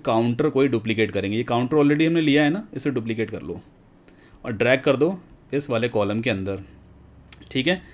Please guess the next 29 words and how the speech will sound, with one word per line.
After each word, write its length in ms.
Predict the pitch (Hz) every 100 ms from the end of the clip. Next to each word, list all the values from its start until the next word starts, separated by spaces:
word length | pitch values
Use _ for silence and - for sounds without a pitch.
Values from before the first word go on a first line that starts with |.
| - -
अब 140 | 117 120
यहाँ 180 | 120 131
पे 60 |
फिर 180 | 135 120
से 120 | 127
वैल्यूज़ 400 | 117 101 117 123
वगैरह 220 | 131 135
चेंज 300 | 139 127 131
कर 140 | 131 139
लेते 240 | 143 139
हैं 100 | 151
पहले, 200 | 160 151
तो 520 | 101 - - - - 98
वैल्यू 340 | 104 113 143
जा 180 | 123 104
रही 200 | 104 104
है 420 | 107 107 117 165 - - - - -
बारह 640 | 101 98 98 101 113 156 170 - - -
पचास 560 | 151 180 98 - - - - - - - - - -
और 300 | 104 104 - - -
सफिक्स 380 | - 117 139 -
में 80 | 143
लगा 220 | 131 123
देंगे 240 | 117 127 135
प्लस, 440 | 95 90 - - - - - - - - -
यानी 180 | 113 120
बारह 280 | 110 110
सौ 120 | 117 123
पचास 540 | 117 113 151 175